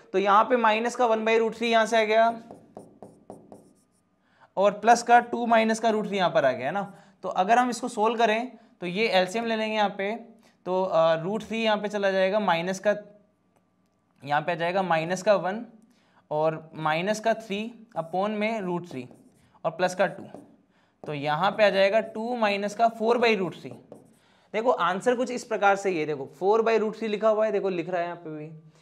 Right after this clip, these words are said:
और अल्फा की जगह कितना आ जाएगा, टू आ जाएगा। तो हमारा जो आंसर आ गया वो कितना आ गया बेटा, टू आ गया,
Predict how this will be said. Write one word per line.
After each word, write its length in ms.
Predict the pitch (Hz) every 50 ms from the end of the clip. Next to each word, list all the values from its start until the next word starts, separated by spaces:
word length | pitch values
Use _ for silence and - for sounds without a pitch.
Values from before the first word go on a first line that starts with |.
| _ _ _ -
और 160 | 185 196 -
अल्फा 300 | 190 196 208 190 226 233
की 100 | 226 233
जगह 200 | 226 226 226 226
कितना 220 | 196 220 190 214
आ 40 | 214
जाएगा, 240 | 208 208 214 226 233
टू 240 | 226 226 233 220 208
आ 80 | 185
जाएगा। 300 | 165 151 151 147 139 147
तो 120 | 147 147 175
हमारा 380 | 170 190 202 208 208 220 233
जो 100 | 233 233
आंसर 320 | 226 214 214 208 208 220 208
आ 80 | 196
गया 140 | 196 190 208
वो 60 | 202
कितना 240 | 202 202 202 202 202
आ 40 | 196
गया 140 | 190 196 202
बेटा, 380 | 196 185 190 220 269 294 285 - - - _ _ -
टू 160 | - 247 254 254
आ 180 | 208 185 175
गया, 340 | 160 143 131 123 123 123